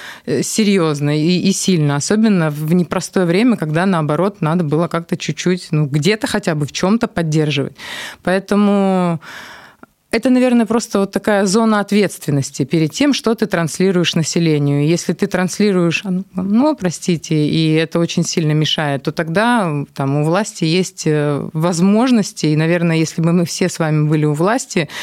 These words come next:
мы бы, возможно, тоже прикрыли тех, кто, очевидно,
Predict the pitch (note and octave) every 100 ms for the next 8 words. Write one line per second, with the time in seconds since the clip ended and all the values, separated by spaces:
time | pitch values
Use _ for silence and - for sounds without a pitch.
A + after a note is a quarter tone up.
0 | - - - F3+ F3 F3 E3+ F3+ F3 F3
1 | A3 B3 G3+ D3 B2+ F#3+ G#3 F3+ - G3+
2 | - E3+ D3+ - E3 G3 G#3 F#3 D#3